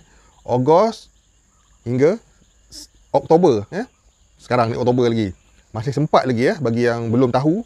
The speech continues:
dan belum buat lagi. Okey, bagi s-, uh, bulan Ogos dan Oktober, ha, dia melibatkan negeri Kelantan, Johor, Pulau Pinang, Kedah, Perlis, Perak, Melaka.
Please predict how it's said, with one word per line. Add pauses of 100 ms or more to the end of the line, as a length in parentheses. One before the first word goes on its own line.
(140)
dan
belum
buat
lagi. (480)
Okey,
bagi (560)
s-,
uh,
bulan
Ogos (240)
dan (1040)
Oktober, (560)
ha,
dia
melibatkan
negeri
Kelantan, (520)
Johor, (320)
Pulau
Pinang, (440)
Kedah, (560)
Perlis, (400)
Perak, (520)
Melaka.